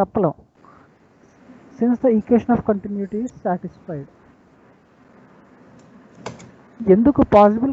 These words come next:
case of fluid flow ఉంటుంది అని, అంటే ఫ్లూయిడ్ ఫ్లో గ్యారంటీ ఉంటుంది ఎందుకు చెప్తా? Psi ఉంటే చాలు. ఇన్-, ఇంతకు ముందర phi ఉన్నప్పుడు ఏంటి మన కండిషను?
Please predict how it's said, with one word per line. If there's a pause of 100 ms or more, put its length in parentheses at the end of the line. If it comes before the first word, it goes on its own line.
case
of
fluid
flow
ఉంటుంది
అని,
అంటే
ఫ్లూయిడ్
ఫ్లో
గ్యారంటీ
ఉంటుంది
ఎందుకు
చెప్తా?
Psi
ఉంటే (120)
చాలు. (220)
ఇన్-,
ఇంతకు
ముందర
phi
ఉన్నప్పుడు (140)
ఏంటి
మన
కండిషను?